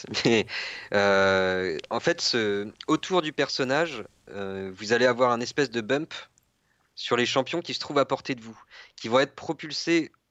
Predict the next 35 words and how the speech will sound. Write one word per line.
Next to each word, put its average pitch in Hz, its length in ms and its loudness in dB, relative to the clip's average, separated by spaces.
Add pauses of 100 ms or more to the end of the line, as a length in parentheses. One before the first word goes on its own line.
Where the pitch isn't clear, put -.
(140)
en 113 120 0
dehors 139 400 4
de 110 180 -6
la, 95 540 2
de 87 840 -6
la 104 120 4
zone. 156 340 2 (280)
Donc 107 140 -8
ça - 80 0
veut 123 80 4
dire 165 120 0
que - 100 -4
tous - 140 -12
les 180 120 4
personnages 147 480 -2
qui - 120 -6
ont 113 80 -4
des 107 120 -4
sorts 139 500 2
à, 95 540 2 (640)
à 95 320 -2
concentration, 127 800 -2 (560)
comme 110 160 0
l'ulti 110 360 -4
de 110 80 -8
Muriel 113 400 2
par 104 140 2
exemple, 113 500 -2
euh, 92 320 -2
l'ulti 98 360 -8
de, 95 400 2
de 98 100 -2
Gideon 101 480 2
ou 101 100 6
autre, - 340 2